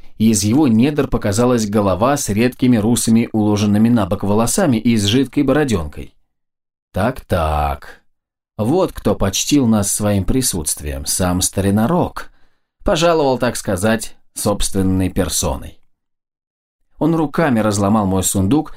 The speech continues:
сделал из него стул и, усевшись, подлетел к невидимой границе.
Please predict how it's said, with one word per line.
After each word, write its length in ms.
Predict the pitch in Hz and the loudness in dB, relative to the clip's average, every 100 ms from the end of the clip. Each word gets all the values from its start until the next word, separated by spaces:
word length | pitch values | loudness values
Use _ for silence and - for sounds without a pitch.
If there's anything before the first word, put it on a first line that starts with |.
| - - | -20 -4
сделал 500 | 120 110 127 147 123 | -2 0 2 2 2
из 260 | - 123 107 | 2 2 4
него 240 | 110 104 | 2 0
стул 300 | 101 - 170 | 0 0 0
и, 120 | - | 2
усевшись, 640 | 131 113 143 156 - 147 - - | 2 2 0 0 0 -2 -6 -10
подлетел 520 | - 170 127 101 143 147 | -4 -2 -2 0 0 0
к 60 | |
невидимой 460 | 117 107 123 117 117 | 2 2 2 2 2
границе. 540 | 110 95 71 - - | 0 0 -2 -6 -8